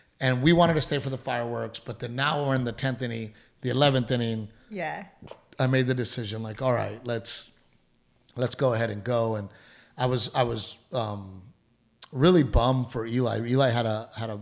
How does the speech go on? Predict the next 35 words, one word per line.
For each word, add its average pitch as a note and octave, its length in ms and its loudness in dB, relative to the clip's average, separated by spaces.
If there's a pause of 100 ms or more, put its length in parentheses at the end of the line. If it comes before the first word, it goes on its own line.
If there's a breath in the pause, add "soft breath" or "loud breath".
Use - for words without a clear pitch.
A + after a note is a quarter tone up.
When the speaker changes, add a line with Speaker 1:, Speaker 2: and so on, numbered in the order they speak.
(120)
Speaker 1:
really C3 260 0
tough A2 260 -6
inning. G#2+ 360 -6 (360 soft breath)
Speaker 2:
Yeah. D3+ 280 -8 (100)
Speaker 1:
He, B2 120 -4
you A#2+ 60 -2
know, A2+ 360 -6 (200)
we, C3+ 280 -8
he, B2+ 160 -2
they C3 120 2
brought C#3 220 6
him C3 100 4
in B2+ 120 2
to - 60 -4
pitch C3+ 340 -2
as G#2+ 100 -4
a A2 60 -6
reliever, A2 640 -2 (460 soft breath)
and A2 100 -4
he A#2+ 120 0
really A#2+ 240 0
had A2 180 -4
a, G#2 200 -8 (120)
um, G2+ 320 -16 (460)
a, A2 240 -10
a G#2 40 -8
tough, - 380 -6
tough - 280 -6
go A2 260 0
of F#2 100 -10
it. F#2+ 160 -14
Speaker 2:
Yeah. D3 240 -8
Speaker 1:
You A#2+ 80 -2
know, G2+ 320 -8
but, B2 340 2